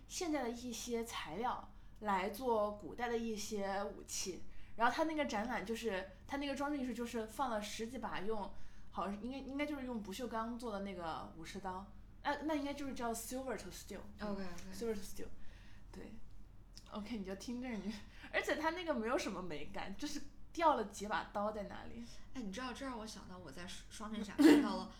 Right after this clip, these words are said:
Speaker 2: 很多作品，它题目叫啥？无题。
Speaker 1: <laughs>
Speaker 2: 我真的要崩溃了，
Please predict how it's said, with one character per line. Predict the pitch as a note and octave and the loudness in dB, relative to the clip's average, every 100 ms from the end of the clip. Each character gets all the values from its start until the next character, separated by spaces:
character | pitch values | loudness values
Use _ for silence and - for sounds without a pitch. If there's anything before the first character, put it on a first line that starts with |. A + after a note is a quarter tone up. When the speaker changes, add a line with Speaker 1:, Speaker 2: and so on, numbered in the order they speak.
| - | -16
Speaker 2:
很 | - - A3+ G3 | -10 -2 2 0
多 | A3+ C#4+ D4 D4 - - - | 0 -2 -2 -4 -10 -12 -8
作 | - D4 | -2 -2
品， | - G3+ - | -2 -10 -8
它 | A#3+ B3 | -4 -4
题 | - | -2
目 | G3 | -4
叫 | G3+ F#3+ | -2 -4
啥？ | F#3+ F2 - - - - - - - | -6 -8 -12 -16 -18 -18 -18 -18 -2
无 | A#3+ C4 | 0 2
题。 | - G3+ F3 A3 - | 0 -6 -6 -10 -12
Speaker 1:
<laughs> | - - | -18 -4
Speaker 2:
我 | - D#4 - F#4+ - - - - B4 E5 - - G4 | 6 6 12 12 12 4 -12 8 10 10 4 8 12
真 | - G#4 | 12 12
的 | C5+ | 12
要 | - - | 12 12
崩 | F#4+ F#4+ | 10 10
溃 | G4+ C5 C5 - E4+ D#4 | 10 12 12 12 12 12
了， | A#4 A4 C4 - G#3+ | 12 12 12 8 4